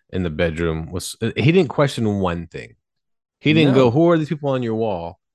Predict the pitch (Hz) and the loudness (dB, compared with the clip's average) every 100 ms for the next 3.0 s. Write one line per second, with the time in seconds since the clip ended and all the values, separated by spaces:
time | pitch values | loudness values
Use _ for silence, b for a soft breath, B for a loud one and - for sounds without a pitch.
0 | _ _ _ _ - 190 160 107 120 151 | _ _ _ _ -4 0 0 0 -2 -2
1 | 90 82 90 113 _ _ _ - 110 123 | -4 -8 -12 -14 _ _ _ -10 -4 0
2 | 151 147 110 104 104 107 80 78 95 135 | 0 -2 -2 -4 -6 -6 -6 -8 -10 -12